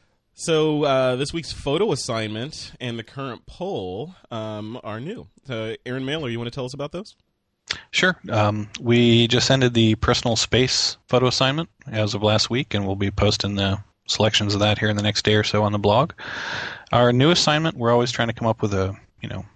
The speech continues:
Speaker 2: some keyword or something that, uh, that makes for an interesting assignment that's kind of vague, and this week's is gonna be retro, R E T R O. So interpret that however you like.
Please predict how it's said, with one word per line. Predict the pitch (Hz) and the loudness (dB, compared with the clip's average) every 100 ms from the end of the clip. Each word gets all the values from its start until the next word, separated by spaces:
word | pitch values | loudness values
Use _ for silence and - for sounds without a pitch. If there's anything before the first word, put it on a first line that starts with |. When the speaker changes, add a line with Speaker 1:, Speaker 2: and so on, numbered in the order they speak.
| _ - | _ -10
Speaker 2:
some | 113 110 | -6 -2
keyword | - 110 107 107 104 | 2 4 6 4 4
or | |
something | 101 107 110 107 | 2 2 0 0
that, | 101 98 | 0 0
uh, | 98 95 98 - - - - - - - - - - - | 2 2 0 -8 -16 -12 -10 -8 -8 -10 -12 -14 -8 -4
that | - - - - | -4 -4 -20 -2
makes | 131 123 | 2 2
for | - | 2
an | 120 | 2
interesting | 117 127 117 | 2 2 2
assignment | - 127 123 120 | 2 2 0 -4
that's | 113 | -2
kind | 139 127 | 0 0
of | 113 | 0
vague, | 113 127 123 | 2 2 0
and | 110 | -6
this | 123 - | -6 -4
week's | 143 - 120 | -4 -4 -6
is | 110 | -4
gonna | 117 117 | -4 -2
be | 107 | -2
retro, | 95 101 113 - - - - - - | 0 2 2 0 -4 -8 -10 -20 -4
R | 110 110 | 0 4
E | 113 | 2
T | - 120 | 4 4
R | 113 110 107 | 6 4 4
O. | 107 98 - | 4 2 -4
So | - 101 | -6 -4
interpret | 101 104 120 123 | -2 0 2 2
that | 123 117 | 2 0
however | 110 120 120 | 2 2 2
you | 113 110 | 2 4
like. | 120 135 | 2 0